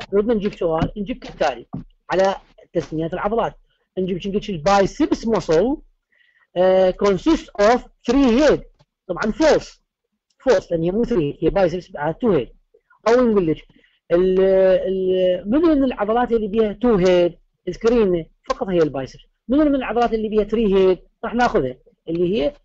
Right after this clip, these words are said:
الترايسبس. آه، نجي إلى زهرة. دكتور، إحنا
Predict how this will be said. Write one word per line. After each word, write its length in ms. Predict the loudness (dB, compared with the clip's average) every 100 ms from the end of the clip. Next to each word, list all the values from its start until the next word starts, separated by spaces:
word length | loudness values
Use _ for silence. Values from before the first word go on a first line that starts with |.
| -8
الترايسبس. 520 | -2 -4 -4 _ _ _ _ _ _ _ _ _ _ _ _ _ _ _ _ _ _ -6
آه، 180 | -2 0
نجي 240 | -2 -6
إلى 400 | -6 -2 -2 -2 -10 _ _ _ _ _ _ -10
زهرة. 400 | -4 -2 -4 -12
دكتور، 360 | -14 -4 -4 -4
إحنا 420 | -6 -2 -2 -4